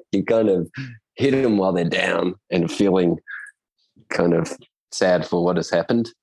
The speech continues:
And then it's like, "Well, actually, you can do stuff." And we had, like, a whole research team that went on to, you know, spend a year sort of researching what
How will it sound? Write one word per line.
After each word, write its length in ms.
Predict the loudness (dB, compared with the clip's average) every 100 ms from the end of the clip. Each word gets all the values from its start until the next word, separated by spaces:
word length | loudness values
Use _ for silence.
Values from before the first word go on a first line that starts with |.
| _
And 200 | -2 0
then 320 | 2 2 0 -4 -4
it's 240 | -2 0 0
like, 200 | 0 2
"Well, 280 | 2 2
actually, 320 | 0 -2 -2 -2
you 80 |
can 160 | 0 0
do 180 | 0 0
stuff." 280 | -2 -6 -4
And 100 | -2
we 100 | 0
had, 200 | 0 0
like, 200 | 0 -2
a 60 | -2
whole 140 | -2
research 500 | 0 -2 -2 -4 -4
team 320 | -6 -2 -2 0
that 220 | -2 -6 -16 -20 -20 _ _ _
went 320 | -4 -2 0 0
on 300 | 0 2 0
to, 420 | 0 0 0 -4 -8 _ _ _ _ -6
you 120 | -2
know, 160 | 0 -2
spend 280 | -2 0
a 40 | 2
year 400 | 2 0 -2 -8 -20 -16 -16 _ -6
sort 100 | -2
of 60 | 0
researching 520 | -2 -2 -4 -2 -2
what 180 | -2